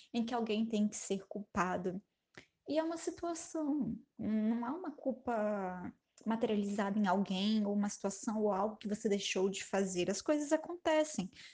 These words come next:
na medida em que você tem uma série de situações juntas. Então, se eu tivesse agido de tal modo, será que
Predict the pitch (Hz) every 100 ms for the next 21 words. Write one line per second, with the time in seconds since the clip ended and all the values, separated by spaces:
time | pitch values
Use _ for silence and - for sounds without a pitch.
0 | - - - - 226 220 233 208 214 254
1 | 320 - 285 285 285 269 247 349 - -
2 | - - 262 262 262 262 294 - 294 285
3 | - 247 302 294 320 311 262 170 - -
4 | _ _ _ _ _ - 247 226 220 208
5 | 208 190 170 - - - - - - 214
6 | 202 202 202 208 226 262 - 269 262 330
7 | 330 302 - 330 330 330 294 214 220 233
8 | 262 262 285 294 - 311 311 294 254